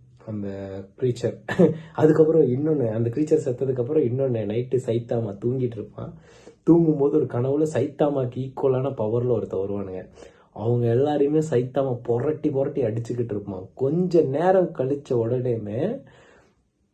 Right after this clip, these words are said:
டக்குன்னு சைத்தாமா முழிச்சிருவான். "இது கனவு" அப்படின்னு உடனே வெளியே கத்திக்கிட்டு இருக்கும். சரி, ஓகே, அந்த கனவுல இருந்தவங்க தான் ரியலா வந்துட்டாங்கன்னு சொல்லிட்டு சைத்தாமா கோட், அவனோட அந்த சூட்டெல்லாம் போட்டு வெளியே போய் நிப்பா.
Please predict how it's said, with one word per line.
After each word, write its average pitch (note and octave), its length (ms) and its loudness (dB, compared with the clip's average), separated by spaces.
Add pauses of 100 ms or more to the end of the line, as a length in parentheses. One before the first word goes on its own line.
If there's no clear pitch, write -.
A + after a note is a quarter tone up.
(100)
டக்குன்னு B2+ 300 0
சைத்தாமா A#2 420 2
முழிச்சிருவான். G#2+ 400 -4
"இது G#2+ 260 -4
கனவு" B2+ 480 -2
அப்படின்னு A2 440 -2
உடனே A#2+ 260 0
வெளியே C#3 360 4
கத்திக்கிட்டு A#2+ 340 0
இருக்கும். A2 340 -2
சரி, B2 240 0
ஓகே, A#2+ 440 -2 (260)
அந்த A2+ 140 -4
கனவுல D3 380 4
இருந்தவங்க D3+ 140 6
தான் C#3+ 320 2
ரியலா C#3 440 4
வந்துட்டாங்கன்னு C3 440 0
சொல்லிட்டு B2+ 380 -2
சைத்தாமா B2+ 520 -2
கோட், C3 340 -2 (440)
அவனோட G#2+ 400 -4
அந்த G2 320 -6 (140)
சூட்டெல்லாம் D#3+ 480 4
போட்டு C3+ 260 0
வெளியே B2+ 340 6
போய் C#3 280 2
நிப்பா. B2 500 -2